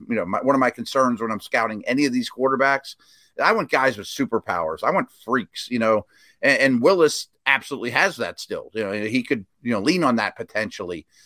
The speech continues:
Um, I wonder, and, and I'm curious what you think about this.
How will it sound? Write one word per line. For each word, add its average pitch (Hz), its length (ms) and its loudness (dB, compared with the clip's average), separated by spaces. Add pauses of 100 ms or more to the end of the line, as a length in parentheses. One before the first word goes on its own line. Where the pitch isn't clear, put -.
(300)
Um, 135 520 4 (560)
I 247 140 6
wonder, 202 420 6
and, 143 80 2
and 143 420 2
I'm 139 140 0
curious - 260 4
what 143 100 -4
you 151 80 4
think 127 200 2
about 98 260 0
this. - 300 -8